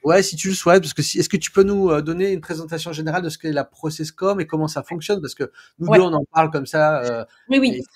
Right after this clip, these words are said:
Speaker 1: il faut se dire
Speaker 2: Alors,
Speaker 1: que
Speaker 2: on, on rentre
Speaker 1: quatre-vingt-dix-neuf
Speaker 2: dans le vif du
Speaker 1: Ouais,
Speaker 2: sujet.
Speaker 1: voilà,
Speaker 2: <laughs>
Speaker 1: quatre-vingt-dix-neuf pour cent des gens, ils se disent : « Mais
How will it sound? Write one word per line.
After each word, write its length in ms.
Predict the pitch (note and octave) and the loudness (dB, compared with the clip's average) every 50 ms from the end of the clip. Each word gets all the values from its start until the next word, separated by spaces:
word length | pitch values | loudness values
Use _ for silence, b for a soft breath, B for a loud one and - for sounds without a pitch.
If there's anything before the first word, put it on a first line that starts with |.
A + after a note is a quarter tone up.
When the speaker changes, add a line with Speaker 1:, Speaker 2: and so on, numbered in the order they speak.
| - - - | -20 -18 -8
Speaker 1:
il 40 | - | -4
faut 100 | F3+ E3 | -2 0
se 120 | D#3 F#3 | 2 4
dire 160 | E3+ G3+ G#3 | 6 8 8
Speaker 2:
Alors, 140 | G#3 G#3 G3 - | 8 8 6 4
Speaker 1:
que 60 | G3 | 0
Speaker 2:
on, 160 | - - A#3+ | 2 4 4
on 80 | B3+ B3+ | 6 8
rentre 240 | D#4 E4 D#4 - - | 8 8 8 6 4
Speaker 1:
quatre-vingt-dix-neuf 80 | C4+ | 6
Speaker 2:
dans 100 | C#4 C4 | 6 6
le 60 | C4+ B3+ | 6 8
vif 180 | C4+ C#4+ B3 | 6 6 6
du 100 | A3 A#3+ | 4 0
Speaker 1:
Ouais, 40 | B3+ | -2
Speaker 2:
sujet. 400 | - - B3+ A#3+ G#3 G#3 F3 E3+ - | -4 -4 -4 -2 -2 -2 -2 0 2
Speaker 1:
voilà, 220 | - - - - | 2 2 2 0
Speaker 2:
<laughs> 240 | - A#3 B3 A3+ G#3+ | -2 0 0 0 0
Speaker 1:
quatre-vingt-dix-neuf 560 | F#3 - - A3 G3+ F#3+ F3+ F3 F3+ G3 E3+ | 0 -2 -2 0 0 0 2 2 2 2 2
pour 120 | - E3+ - | 0 -4 -4
cent 120 | - F3 | -4 -2
des 80 | E3+ D#3 | 0 0
gens, 140 | F3 G#3+ A3 | 0 0 0
ils 180 | G3 E3+ D#3 | -2 -4 -4
se 200 | D3+ C#3+ - D#3 | -8 -8 -10 -10
disent : « 180 | D#3+ F#3 F#3 F3 | -8 -8 -6 -6
Mais 160 | D#3+ C#3+ A#2+ | -4 -6 -6